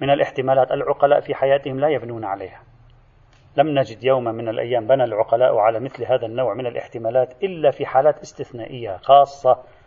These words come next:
موردية لا يتعاملون معها على أنها أساس في العيش. لو كان العقلاء يعملون بهذا النوع من الاحتمالات لما انتظمت حياتهم ولما أمكنوا أن يعيشوا. كانت دائما الاحتمالات تسيطر عليهم،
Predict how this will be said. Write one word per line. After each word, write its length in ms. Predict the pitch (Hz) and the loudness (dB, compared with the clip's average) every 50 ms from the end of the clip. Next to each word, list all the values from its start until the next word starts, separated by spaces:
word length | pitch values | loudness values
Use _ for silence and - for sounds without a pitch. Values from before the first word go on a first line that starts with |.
| _ - | _ -6
موردية 720 | - 127 123 120 117 117 101 120 139 139 127 113 98 85 - - _ _ _ _ _ _ _ _ _ _ - | -4 -2 -2 -2 -4 -6 -8 -8 -6 -4 -4 -4 -4 -6 -8 -16 _ _ _ _ _ _ _ _ _ _ 0
لا 60 | 135 | 2
يتعاملون 720 | 151 143 123 - - 113 113 120 120 117 117 127 120 117 113 | 4 4 4 4 2 2 2 2 0 -2 -4 -4 -6 -6 -4
معها 300 | 120 120 117 120 120 120 | -2 -2 -2 -2 -2 0
على 280 | 104 101 107 110 113 123 | 0 0 0 0 -2 -4
أنها 340 | 120 113 113 110 117 - | -4 -6 -6 -6 -6 -6
أساس 340 | 117 - - 127 120 117 - | -6 -4 -2 -2 -2 -2 -6
في 60 | - | -8
العيش. 420 | 113 101 98 110 107 101 - - - | -4 -2 -2 -2 -2 -4 -8 -10 -10
لو 80 | 104 | -10
كان 240 | 101 - 127 135 139 | -4 0 2 2 2
العقلاء 580 | 127 123 110 117 117 - 120 127 139 139 135 123 | 2 0 -2 0 0 2 4 6 6 6 4 2
يعملون 540 | 120 110 110 110 113 123 143 139 123 107 - - - _ - - - _ _ - | 0 0 0 -2 -4 -6 -6 -6 -6 -6 -8 -12 -18 _ -20 -20 -20 _ _ -10
بهذا 300 | 117 113 127 139 123 127 | -2 2 4 4 4 2
النوع 320 | 120 123 135 139 127 117 | 0 -2 -2 -2 -2 -2
من 140 | 117 120 120 | -4 -6 -6
الاحتمالات 680 | 117 - - - - - 117 120 120 127 139 139 139 - | -6 -6 -8 -8 -8 -8 -4 -2 4 4 6 6 6 4
لما 160 | 135 143 147 | 2 2 0
انتظمت 460 | 143 127 - 151 143 147 127 113 - | 0 0 2 2 2 2 2 0 -2
حياتهم 580 | - - 117 123 123 123 - 117 - 104 104 98 - _ _ _ _ _ _ _ _ _ _ - | -4 -4 -2 -2 -2 -4 -6 -10 -16 -16 -18 -20 -20 _ _ _ _ _ _ _ _ _ _ -4
ولما 380 | 120 120 120 120 123 120 127 131 | -2 0 0 2 2 2 2 0
أمكنوا 380 | 139 131 - 127 117 113 113 | -2 -2 -6 -6 -6 -6 -8
أن 80 | 113 113 | -8 -4
يعيشوا. 480 | 110 104 107 117 117 107 - 110 95 - - - - - _ _ _ _ _ _ - _ - | -4 -4 -4 -4 -6 -10 -14 -16 -16 -16 -18 -20 -20 -20 _ _ _ _ _ _ -20 _ -4
كانت 260 | 120 123 127 - - | -2 -2 -2 -4 4
دائما 340 | - 139 143 - 143 135 123 | 6 6 6 6 4 -2 -8
الاحتمالات 800 | 117 - - - - - - 117 117 113 117 123 127 127 - | -8 -8 -8 -8 -8 -10 -10 -4 -2 0 2 2 2 2 0
تسيطر 400 | 127 - - 135 131 - - 110 | -4 -6 -4 -4 -4 -2 -2 -2
عليهم، 480 | 95 101 110 110 110 104 95 98 92 | 0 0 -2 -2 -4 -6 -10 -16 -20